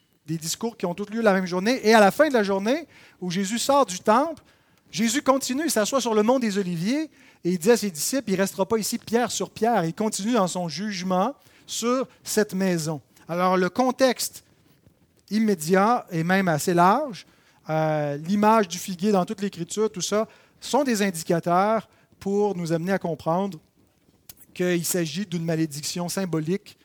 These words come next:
euh, qui représente la, euh, la malédiction sur Israël, sur Jérusalem et sur son temple.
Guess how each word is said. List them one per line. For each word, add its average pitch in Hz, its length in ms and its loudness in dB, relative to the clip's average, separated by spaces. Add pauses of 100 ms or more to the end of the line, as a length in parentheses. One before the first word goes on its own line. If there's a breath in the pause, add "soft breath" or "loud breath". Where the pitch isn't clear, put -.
(420 soft breath)
euh, 151 80 -8
qui 156 160 -8
représente 156 580 -4 (840)
la, 151 400 -2 (200)
euh, 139 400 -10
la 147 100 -10
malédiction 160 880 -4
sur 151 320 -8 (160)
Israël, 147 640 -4
sur 151 200 -8
Jérusalem 147 760 -8
et 151 80 -14
sur 139 180 -12
son 131 200 -14
temple. 117 400 -20